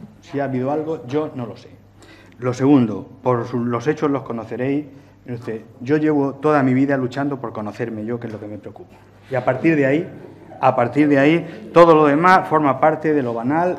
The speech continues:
y de lo externo. Pero mire, hay una cosa, hay una cosa que yo sí quiero, yo sí quiero decirle claramente. Mire, no se puede confundir una proposición de ley, que es esto, con un anteproyecto de ley. Lo que se debatió en Extremadura, y le invito a que lo vea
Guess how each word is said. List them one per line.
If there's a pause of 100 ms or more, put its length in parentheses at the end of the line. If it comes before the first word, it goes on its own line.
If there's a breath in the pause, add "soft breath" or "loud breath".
y
de
lo
externo. (640 loud breath)
Pero
mire,
hay
una
cosa,
hay
una
cosa
que
yo
sí
quiero, (300)
yo
sí
quiero
decirle
claramente.
Mire,
no
se
puede
confundir (520 loud breath)
una
proposición
de
ley, (240)
que
es
esto, (380 loud breath)
con
un
anteproyecto
de
ley. (960 loud breath)
Lo
que
se
debatió
en
Extremadura,
y
le
invito
a
que
lo
vea